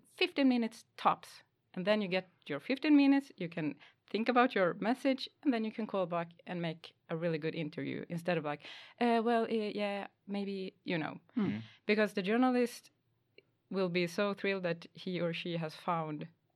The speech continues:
Speaker 1: like, someone <laughs> to participate.
Speaker 2: An expert. <laughs>
Speaker 1: Yeah,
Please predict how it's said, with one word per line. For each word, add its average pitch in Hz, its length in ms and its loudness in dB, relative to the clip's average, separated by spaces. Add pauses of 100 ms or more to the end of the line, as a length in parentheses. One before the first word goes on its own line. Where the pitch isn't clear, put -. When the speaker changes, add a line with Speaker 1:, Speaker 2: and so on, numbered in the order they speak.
(500)
Speaker 1:
like, - 340 -4
someone 165 440 0 (540)
<laughs> 233 380 4
to 269 120 8
participate. 240 640 4
Speaker 2:
An 247 120 6
expert. 277 500 2
<laughs> 320 140 6
Speaker 1:
Yeah, 330 340 12